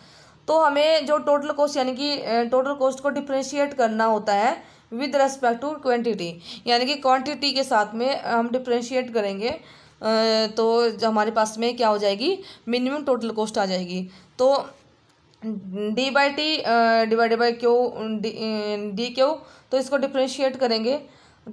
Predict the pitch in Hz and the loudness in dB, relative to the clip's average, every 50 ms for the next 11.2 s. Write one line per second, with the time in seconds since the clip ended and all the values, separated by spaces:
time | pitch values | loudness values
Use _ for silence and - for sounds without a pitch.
0 | 220 233 233 240 240 247 247 - 269 240 262 220 254 254 262 247 294 277 277 269 | 0 2 4 4 4 2 0 -2 -2 -2 -2 0 0 -2 -2 -2 -2 -2 -4 -2
1 | 226 247 226 226 233 240 247 247 247 247 247 - - 226 226 226 220 220 226 226 | -2 0 2 2 2 2 2 2 2 2 2 0 0 0 0 2 2 2 2 2
2 | 233 233 226 233 240 233 - - 233 214 214 214 - 233 226 220 220 220 226 - | 2 2 2 0 -2 -2 -2 -2 -2 -2 -2 -2 -4 -4 -2 -2 -2 -2 -4 -4
3 | - - 220 233 233 220 220 214 214 214 208 214 220 214 - - - 226 226 226 | -8 -10 -10 -10 -8 -6 -4 -4 -4 -6 -6 -8 -8 -10 -10 -10 -8 -8 -6 -6
4 | 233 233 226 233 220 214 220 214 214 214 214 208 - 233 233 240 240 240 240 214 | -6 -6 -4 -4 -4 -4 -4 -6 -6 -6 -8 -8 -10 -10 -6 -4 -4 -2 -2 -4
5 | 196 - 226 254 269 262 - - - - - - - - 226 233 240 - 277 269 | -6 -6 -6 -8 -8 -8 -10 -20 -20 -20 -20 -16 -8 -2 -2 -2 0 0 -2 -4
6 | 220 214 196 226 254 254 254 247 254 254 240 240 247 254 247 254 262 - - - | -4 -4 -6 -2 0 0 2 2 2 0 0 -2 -2 -2 -2 -4 -6 -6 -6 -4
7 | 226 220 226 254 277 - - - - _ _ - 262 262 285 302 262 285 294 - | -2 0 0 0 -2 -4 -12 -20 -20 _ _ -6 -6 -4 -2 -2 0 -2 -2 -2
8 | 233 214 - 269 262 262 269 262 277 302 294 294 294 285 254 220 208 196 202 220 | -4 -6 -6 -2 -2 -2 -2 -2 -2 -2 -2 -4 -4 -4 -2 0 0 2 2 0
9 | 262 262 - - - - - - _ - 262 262 269 277 262 240 226 208 190 175 | 0 -2 -4 -8 -14 -20 -20 -16 _ -6 -4 0 2 4 4 4 4 2 2 0
10 | 180 185 196 196 202 190 190 190 196 190 190 - 196 185 190 196 185 - - 294 | 0 0 -2 -2 -2 -2 -2 0 -2 -2 -2 -4 -6 -6 -6 -8 -10 -10 -8 -4
11 | 285 302 285 277 | -2 -2 -2 -4